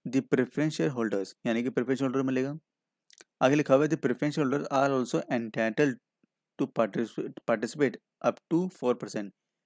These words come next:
यानी कि पहले पाँच परसेंट मिलेगा और फिर चार परसेंट और मिलेगा, लेकिन वो चार परसेंट कब मिलेगा? Only after payment of dividend of ten percent on the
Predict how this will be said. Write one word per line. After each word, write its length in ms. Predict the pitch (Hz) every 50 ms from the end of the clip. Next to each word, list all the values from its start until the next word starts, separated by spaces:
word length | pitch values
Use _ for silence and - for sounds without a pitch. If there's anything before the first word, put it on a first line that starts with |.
| _ _ -
यानी 160 | 135 120 123 131
कि 60 | 147
पहले 200 | 143 156 151 147 - -
पाँच 220 | 123 120 120 117
परसेंट 220 | - 131 - - 143
मिलेगा 320 | 139 135 139 143 143 156 - _ _ _ _ _ - - _ _ _ - -
और 120 | 147 127
फिर 140 | - - 165
चार 240 | - - 131 139 143 139
परसेंट 220 | 147 135 156 135 -
और 260 | - 151 147 147 143
मिलेगा, 300 | 139 123 107 104 104 110
लेकिन 220 | 113 120 131 135
वो 180 | 139 139 151 - - - -
चार 160 | 135 131 139
परसेंट 280 | - 139 127 135 127 -
कब 100 | 139 139
मिलेगा? 360 | 139 135 135 135 143 156 170 _ _ _ _ _ _ _ -
Only 360 | - 123 117 117 120 131 143 160 170 - -
after 360 | 175 165 113 _ - 143 139 139 135 -
payment 380 | 123 113 110 117 120 123 - - -
of 180 | 123 113 107 101
dividend 460 | 104 - 98 104 110 98 117 123 127 -
of 160 | - 127 107 _ -
ten 180 | - 104 101 95
percent 460 | - 175 160 - - 131 143 160 175 - _ _ - -
on 180 | 113 104 104
the 140 | 104 127 147